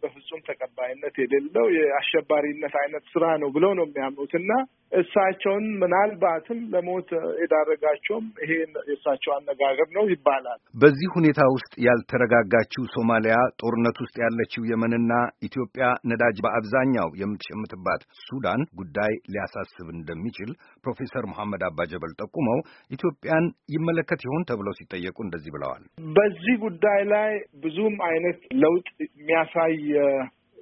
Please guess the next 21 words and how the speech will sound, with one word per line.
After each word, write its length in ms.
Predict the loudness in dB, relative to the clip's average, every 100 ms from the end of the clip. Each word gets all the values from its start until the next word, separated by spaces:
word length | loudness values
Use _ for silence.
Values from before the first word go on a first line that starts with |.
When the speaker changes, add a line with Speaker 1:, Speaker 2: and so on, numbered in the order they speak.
| -4
Speaker 1:
ችግር 320 | -4 0 0
የሚፈጠር 540 | 0 0 0 0 4 2
አይመስለኝም። 600 | 2 -2 -6 -8 -6 -6
ምክንያቱም 600 | -4 -2 0 0 0 0 -2 -10 _
የኢትዮጵያ 500 | 0 2 0 0 0 0
መንግስት 560 | 0 -2 -2 -4 -6 -18 _
ኮር 320 | 0 2 4 2 -2
ፕሪንሲፕል 600 | -2 -2 -2 -6 -6 -2
ያለው 340 | 2 2 2 0
አይነት 260 | 0 -4 -8
መንግስት 380 | -8 -6 -8 -4
አይደለም 480 | -2 0 0 -2 -4
በእኔ 200 | -4 0 0
አመለካከት 680 | 0 0 -2 -4 -6 -6 -6
እና 160 | -2 0 2 2
ለሰርቫይቫል 920 | 0 2 0 2 2 2 0 -2 -2 -10 _ _ -8
የሚሆናቸውን 760 | 0 0 2 0 0 0 0
ነገር 220 | 0 2 2
ሁሉ 180 | 2 4
ያደርጋሉ 600 | 4 2 -2 -4 -8 -8 -8
እና 160 | -4